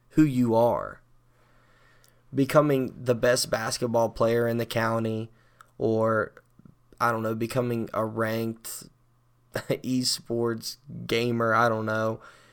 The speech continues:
isn't going to bring complete fulfillment to your life. There's always going to be more. That's why you see people depressed even in Hollywood. Once they've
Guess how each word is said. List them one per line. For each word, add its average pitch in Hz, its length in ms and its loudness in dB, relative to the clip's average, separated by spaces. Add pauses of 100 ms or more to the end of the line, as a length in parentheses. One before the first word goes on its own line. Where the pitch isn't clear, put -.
(160)
isn't 120 420 -2
going 123 380 2
to 113 180 -6
bring 120 380 0
complete 120 420 -2
fulfillment 123 600 2
to 120 100 -2
your 110 120 2
life. 107 280 0
There's 113 180 -2
always 127 260 4
going 131 220 2
to 110 60 -6
be 117 140 0
more. 110 500 0 (440)
That's 107 300 0
why 131 160 4
you 123 160 -2
see 120 260 -2
people 120 440 -2
depressed 117 600 2
even 120 260 0
in 120 120 2
Hollywood. 110 600 2
Once 123 240 0
they've 123 280 0